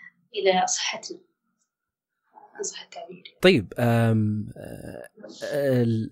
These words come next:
Speaker 2: آه، لو ب-، أنا بدينا نتكلم الآن عن، يعني، آه، آه، أشهر الأنماط، إذا ما نبغى نسميها أخطاء تفكير، آه، يعني، ممكن، أو أشهر الأنماط اللي بشكل أو بآخر، آه، تؤثر،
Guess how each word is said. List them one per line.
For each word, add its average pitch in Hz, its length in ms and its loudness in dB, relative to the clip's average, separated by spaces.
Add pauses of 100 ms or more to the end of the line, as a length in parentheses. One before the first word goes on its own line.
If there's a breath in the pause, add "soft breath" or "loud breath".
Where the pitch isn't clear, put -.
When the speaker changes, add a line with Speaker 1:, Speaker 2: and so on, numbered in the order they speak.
Speaker 2:
آه، 113 200 2 (180)
لو 131 180 8
ب-، 147 100 10
أنا 139 180 8
بدينا 151 260 10
نتكلم 139 440 6
الآن 123 340 4
عن، 117 300 2 (200)
يعني، 107 600 0
آه، 101 800 0 (160)
آه، 113 140 -4 (400)
أشهر 131 640 2 (180)
الأنماط، 110 600 2 (220)
إذا 110 200 2
ما 117 200 6
نبغى 113 200 2
نسميها 104 400 0
أخطاء - 260 0
تفكير، 123 520 4 (160)
آه، 98 100 0
يعني، 95 300 0
ممكن، 101 280 -2
أو 98 260 0
أشهر 104 220 -2
الأنماط 107 500 2
اللي 113 340 0 (760 soft breath)
بشكل 143 580 4
أو 135 100 10
بآخر، 123 720 4 (520 soft breath)
آه، 107 640 0
تؤثر، 113 680 4